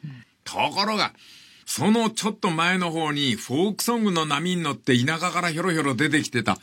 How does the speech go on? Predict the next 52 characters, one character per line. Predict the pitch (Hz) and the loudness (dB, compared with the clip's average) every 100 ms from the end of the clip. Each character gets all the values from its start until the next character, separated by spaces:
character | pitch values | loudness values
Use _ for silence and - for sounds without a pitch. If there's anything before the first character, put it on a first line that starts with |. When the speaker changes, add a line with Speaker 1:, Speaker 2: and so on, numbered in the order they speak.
| - - - | -10 -20 -18
Speaker 2:
武 | - 120 180 | -4 2 2
田 | 202 | 2
さ | 196 202 | 2 0
ん | 196 | 0
た | 165 | -2
ち | 120 | -2
が | 107 | -2
わ | 107 208 | 0 0
ず | 160 | 0
か | 117 | 0
二 | 113 175 | 2 4
年 | 226 147 | 2 0
三 | 131 170 185 | -4 0 2
年、 | 175 127 _ _ _ _ _ | 2 -2 _ _ _ _ _
お | 135 135 | -8 -6
っ | |
か | - 247 | -2 0
さ | 220 | 2
ん | 190 | 2
の | 147 | 0
歌 | 143 220 175 | 0 0 0
歌 | 143 175 | -2 -4
っ | |
た | - 190 | -2 -4
っ | - _ | -4 _
ち | - 165 | -2 0
ゅ | |
う | 151 | 2
ぐ | |
ら | 147 | 2
い | 131 | 0
じ | 123 | 0
ゃ | |
も | 120 202 196 | 0 2 0
う | 127 | 0
売 | 147 | 0
れ | 240 | 2
ね | 254 226 | 2 -2
え。 | - | -4
ス | 151 156 | -6 0
マ | 208 240 | 0 0
ー | |
ト | 226 214 | -2 -2
さ | 208 | 0
が | 156 | 0
全 | 123 185 - - 254 | 0 -2 -2 -2 -2
く | 247 233 | 2 0
あ | |
り | 202 | 2
ま | 190 | 0
せ | 156 | 0
ん。 | 120 | -2